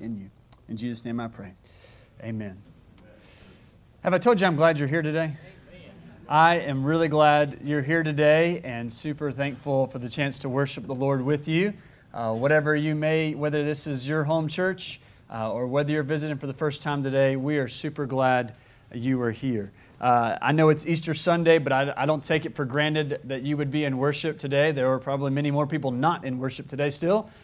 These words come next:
that, uh, than that are in worship, so I don't take it for granted, and I count it a privilege and a joy to worship with you.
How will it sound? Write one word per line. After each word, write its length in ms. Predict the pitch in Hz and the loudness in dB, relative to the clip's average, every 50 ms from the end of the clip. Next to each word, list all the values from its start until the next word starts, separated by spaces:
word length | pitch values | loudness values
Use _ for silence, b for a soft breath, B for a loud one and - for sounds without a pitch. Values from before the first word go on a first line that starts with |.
| B B B B | B B B B
that, 300 | 120 135 131 127 127 - | -4 -4 -4 -4 -4 -6
uh, 300 | 117 123 123 123 123 120 | -4 -4 -2 -2 -4 -4
than 260 | 123 139 131 131 127 | -4 -4 -2 -2 -2
that 180 | 139 147 139 - | -2 -2 -2 0
are 280 | - 147 156 160 151 | 4 6 6 6 6
in 180 | - 139 139 131 | 4 0 0 0
worship, 400 | 127 131 135 135 - 139 123 - | 0 0 -2 -2 -4 -8 -8 -8
so 140 | - - 135 | -8 -4 0
I 140 | 131 147 151 | 2 2 2
don't 120 | 156 139 | 2 0
take 160 | 147 160 156 | -4 -4 -4
it 60 | 135 | -4
for 80 | 131 143 | -4 -6
granted, 400 | 127 131 131 127 135 156 117 113 - b b b b b b b | -6 -4 -4 -4 -4 -4 -6 -8 -12 b b b b b b b
and 120 | 123 123 | -6 -6
I 80 | 123 123 | -6 -6
count 240 | 117 - 143 135 131 | -4 -4 -4 -2 -2
it 60 | 123 | -2
a 60 | 120 | -4
privilege 540 | 117 - 143 127 117 120 117 113 - - - - | -4 -4 -6 -6 -4 -6 -8 -8 -12 -14 -14 -12
and 140 | 113 123 120 | -10 -10 -10
a 40 | |
joy 260 | 110 107 127 135 123 117 | -8 -4 0 2 2 2
to 100 | 117 117 | 2 0
worship 380 | 113 120 123 120 - 123 110 104 | 0 -2 -4 -4 -6 -8 -8 -8
with 280 | 113 120 113 117 - | -8 -8 -8 -10 -10
you. 200 | 110 104 101 98 | -10 -10 -10 -12